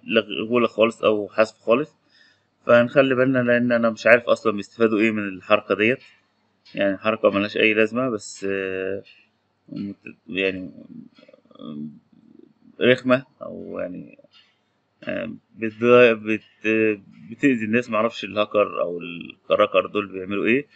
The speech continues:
هو بيقول لي: "الغي البابليك بوست، لو انت حاطط بوست في اي مكان الغيه. delete the meeting and create a new one"، الغي الميتنج ده واعمل واحد جديد. آه، ميتنج باسورد، اعمل باسورد بحيث محدش يقدر يدخل غير لو معاه الباسورد.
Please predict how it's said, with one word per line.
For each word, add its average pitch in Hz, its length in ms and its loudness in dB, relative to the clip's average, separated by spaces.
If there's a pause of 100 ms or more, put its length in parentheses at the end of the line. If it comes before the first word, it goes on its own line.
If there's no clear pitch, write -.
(340)
هو 127 140 4
بيقول 131 240 2
لي: 127 280 0 (1120)
"الغي 131 300 4
البابليك 123 380 4
بوست، 127 360 0
لو 117 100 6
انت 131 100 -6
حاطط 123 240 -2
بوست 117 320 -6
في - 120 -2
اي 123 160 6
مكان 123 420 0 (460)
الغيه. 113 440 0 (920)
delete 120 280 2
the 120 100 -10
meeting 131 300 0
and 113 220 4
create 123 360 0
a - 80 0
new 110 200 0 (100)
one"، 151 120 -4 (100)
الغي 123 280 0
الميتنج 113 460 -2
ده 117 220 6
واعمل 117 300 2
واحد 117 200 0
جديد. 107 280 -6 (800)
آه، 107 560 0 (420)
ميتنج 135 360 2
باسورد، 131 520 0
اعمل 123 240 4
باسورد 123 500 0
بحيث 120 240 -8
محدش 120 220 -2
يقدر 120 200 0
يدخل 127 200 -4
غير 107 220 -4
لو 107 120 2
معاه 101 140 0
الباسورد. 117 480 0